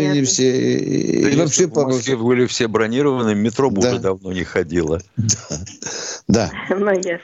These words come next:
Speaker 2: Ну, ладно, до свидания.
Speaker 1: Есть определённая часть, э, молодых людей призывного возраста, у которых есть бронь.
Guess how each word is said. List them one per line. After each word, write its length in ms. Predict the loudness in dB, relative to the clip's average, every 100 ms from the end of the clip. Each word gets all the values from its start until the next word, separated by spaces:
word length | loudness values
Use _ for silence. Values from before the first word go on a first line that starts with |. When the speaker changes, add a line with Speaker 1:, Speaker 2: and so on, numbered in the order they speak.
| -6
Speaker 2:
Ну, 140 | -2 0
ладно, 280 | 0 -2 -6
до 80 | -8
свидания. 340 | -10 -10 -10 -12 -12 _ _ 2
Speaker 1:
Есть 400 | 4 4 2 0
определённая 840 | 0 0 2 2 2 2 0 0
часть, 420 | 0 2 2 -2
э, 160 | -2 -2
молодых 640 | -2 0 2 2 2 0
людей 280 | 0 2 2
призывного 540 | 2 0 0 2 2 2
возраста, 560 | 4 4 4 0 -2
у 60 | -2
которых 480 | 2 4 4 2 2
есть 240 | 0 2
бронь. 340 | 2 4 2